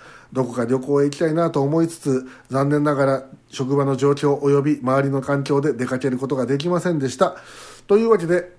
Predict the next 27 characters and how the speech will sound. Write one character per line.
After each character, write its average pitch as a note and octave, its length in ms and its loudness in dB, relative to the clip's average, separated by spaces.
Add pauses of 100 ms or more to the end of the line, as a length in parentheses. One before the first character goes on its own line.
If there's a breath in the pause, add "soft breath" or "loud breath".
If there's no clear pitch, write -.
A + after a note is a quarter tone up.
(100)
二 C#3+ 120 -2
千 D#3 240 2
二 D#3+ 120 2
十 F3 160 4
一 D3+ 160 -2
年 A3+ 120 4
は C3 140 -2 (260 loud breath)
プ D3 80 -6
ラ D3+ 120 0
イ D3 40 2
ベ D#3 180 2
ー - 20 -4
ト D#3 100 0
旅 D3+ 100 2
行 D3 200 0
が D3+ 100 -2
し - 80 -8
た F3+ 140 2
い F3+ 60 2
な G3+ 120 0
と - 240 -2 (140 loud breath)
思 B2 200 0
っ C3+ 80 -4
て B2+ 160 0
い B2+ 40 0
ま C#3 140 2
す。 - 260 -10